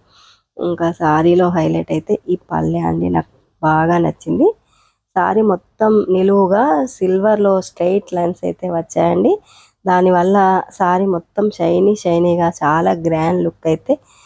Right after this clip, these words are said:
వస్తుందండి. ఇంకా ఈ శారీ కూడా చూడడం అయిపోయిందండి. నెక్స్ట్ ఇంకొక శారీ అయితే చూసేద్దామండి. ఇంకా ఇదైతే బెనారస్ పట్టు శారీ అండి.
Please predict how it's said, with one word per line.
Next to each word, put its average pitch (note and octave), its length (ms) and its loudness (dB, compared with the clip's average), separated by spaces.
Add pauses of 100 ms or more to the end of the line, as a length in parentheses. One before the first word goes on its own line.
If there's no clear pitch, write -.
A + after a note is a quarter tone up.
(340)
వస్తుందండి. G#3 800 2 (160)
ఇంకా F3+ 300 -2
ఈ F3 180 -2
శారీ F3 320 -4
కూడా F3 280 -4
చూడడం D#3+ 440 -4
అయిపోయిందండి. E3+ 640 0
నెక్స్ట్ F3+ 460 -2
ఇంకొక F3+ 360 -4
శారీ D#3+ 400 0
అయితే D#3+ 260 0
చూసేద్దామండి. E3 840 -2 (720)
ఇంకా F#3 380 0
ఇదైతే F3 420 0
బెనారస్ F3+ 680 0
పట్టు D#3+ 360 -6
శారీ E3 380 0
అండి. E3 320 2